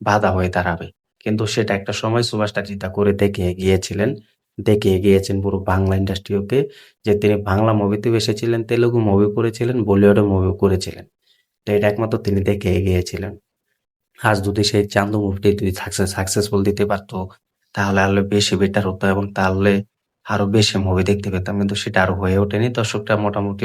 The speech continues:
অডিয়েন্স দেখেছে এবং বাকি দর্শকটা দেখেন। তবে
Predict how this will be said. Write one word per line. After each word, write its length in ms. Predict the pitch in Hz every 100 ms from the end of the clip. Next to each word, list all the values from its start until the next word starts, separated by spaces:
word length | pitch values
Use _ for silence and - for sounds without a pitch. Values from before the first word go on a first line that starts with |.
| 101
অডিয়েন্স 260 | 101 101 98
দেখেছে 360 | 98 98 92 104
এবং 140 | 104 101
বাকি 240 | 95 95
দর্শকটা 400 | 98 95 - - 92
দেখেন। 260 | 98 92 - - _ _ _ _ _ _
তবে 160 | 110